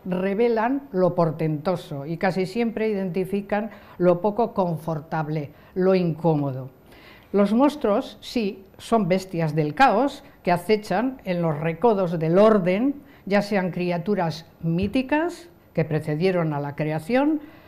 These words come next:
supervivientes de una era arcaica, criaturas que habitan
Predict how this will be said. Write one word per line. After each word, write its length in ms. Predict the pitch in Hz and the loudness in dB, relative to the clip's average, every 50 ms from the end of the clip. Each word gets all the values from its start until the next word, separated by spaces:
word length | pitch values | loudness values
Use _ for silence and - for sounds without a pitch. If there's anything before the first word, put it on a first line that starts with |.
| - - - | -20 -20 -20
supervivientes 1400 | - - - - 214 208 208 214 196 175 175 175 170 170 202 233 233 220 202 - 175 185 247 247 - - - - | -20 -12 0 2 2 2 4 2 2 2 2 0 0 2 4 4 4 2 0 -2 -2 -4 -4 -4 -8 -16 -16 -6
de 200 | - 165 170 175 | 0 2 2 2
una 340 | 180 190 190 190 175 165 175 | 2 2 0 0 0 2 2
era 300 | 190 196 170 139 139 - - | 2 2 2 0 -2 -4 -4
arcaica, 840 | - 156 147 139 - - 220 240 247 226 240 - 214 254 330 - - - - - - - - - | -4 -4 -4 -4 -2 0 2 2 2 0 0 0 0 0 0 -4 -10 -18 -20 -20 -20 -20 -20 -6
criaturas 880 | - 208 185 185 185 180 175 175 233 240 233 208 185 170 175 175 - - - | -4 -2 0 2 2 0 0 0 0 0 0 2 0 0 -2 -4 -12 -18 -6
que 120 | - - 175 | 0 0 0
habitan 580 | 175 190 208 214 208 180 156 151 156 156 156 | 2 0 -2 -2 -2 -4 -4 -4 -4 -6 -8